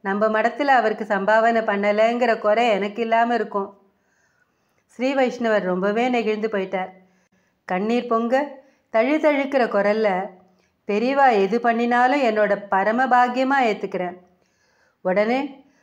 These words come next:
மிகவும் விலை உயர்ந்த சால்வை ஒன்றை கொண்டு வர சொல்லி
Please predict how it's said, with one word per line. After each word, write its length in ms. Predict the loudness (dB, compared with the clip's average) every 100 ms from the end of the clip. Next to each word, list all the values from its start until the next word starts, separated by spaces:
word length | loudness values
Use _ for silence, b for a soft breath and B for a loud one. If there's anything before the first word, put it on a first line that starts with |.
| b b
மிகவும் 640 | -2 0 2 4 4 4
விலை 320 | 4 4 4
உயர்ந்த 420 | 4 2 2 0
சால்வை 420 | 2 2 4 4 2
ஒன்றை 240 | 2 0
கொண்டு 260 | -2 0 2
வர 160 | 0
சொல்லி 520 | -2 -4 -2 -4 -6